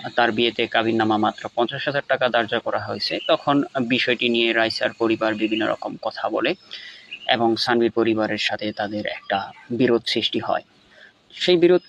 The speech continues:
নিরসনের লক্ষ্যেই রাইসার পরিবার এবং সানভীর পরিবার পারিবারিকভাবে সমঝোতায় বসে এবং তারা সিদ্ধান্ত নেয় যে আরেকটি বিয়ের কাবিননামা রেজিস্ট্রেশন করবে এবং সেইখানে সেই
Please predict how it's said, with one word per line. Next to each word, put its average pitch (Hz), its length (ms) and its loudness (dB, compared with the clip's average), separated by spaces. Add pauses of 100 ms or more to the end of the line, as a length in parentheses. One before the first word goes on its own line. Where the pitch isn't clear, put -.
(120)
নিরসনের 151 600 4
লক্ষ্যেই 139 540 0
রাইসার 117 380 0
পরিবার 120 400 0
এবং 123 220 0
সানভীর 110 480 -2
পরিবার 113 380 2 (920)
পারিবারিকভাবে 113 800 2 (340)
সমঝোতায় 117 680 2
বসে 139 360 0 (520)
এবং 139 420 2 (300)
তারা 117 460 4 (120)
সিদ্ধান্ত 131 460 0
নেয় 127 320 2
যে 117 260 -2 (540)
আরেকটি 131 540 0 (180)
বিয়ের 120 260 2
কাবিননামা 117 520 2
রেজিস্ট্রেশন 117 600 0
করবে 123 360 0 (140)
এবং 117 240 2
সেইখানে 113 560 0 (600)
সেই 117 540 2